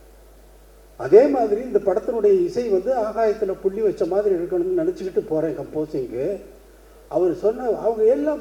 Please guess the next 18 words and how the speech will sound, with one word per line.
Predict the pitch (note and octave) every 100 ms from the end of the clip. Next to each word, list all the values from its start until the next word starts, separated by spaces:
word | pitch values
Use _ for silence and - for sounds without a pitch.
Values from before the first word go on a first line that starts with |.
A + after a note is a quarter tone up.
| -
பாட்டெல்லாம் | A#3+ D4 C#4+ B3+ C4
எழுதிட்டு | G#3+ A#3 C#4+ D4
வந்துட்டாங்க, | A3+ E3 - - - - - - - -
ஃபுல்லா | A#3 A#3+ A#3+
கம்ப்ளீட்டா. | - G3 - G#3+ G#3+ G#3 - - - - - - - - - - - - - -
அப்படியே | - - G#3+ B3 B3
தூக்கி | A3 A3
வச்சுட்டு | G3+ F#3 - - A3 - - - - - - -
அவங்க | D#3+ F#3 E3+
போட்ட | F3 G#3 G#3
பா-, | D#3+ C#3+ - - - - -
பா-, | F3+ E3+ D#3+ C#3+
பா-, | D3+
பா-, | C3+ C#3 -
அவங்க | C#3 D3 D#3
எழுதிக்கிட்டு | F3+ A#3 A#3 A3 F#3+
வந்த | F3+
பா-, | F3+ F3+ D#3 D3 C#3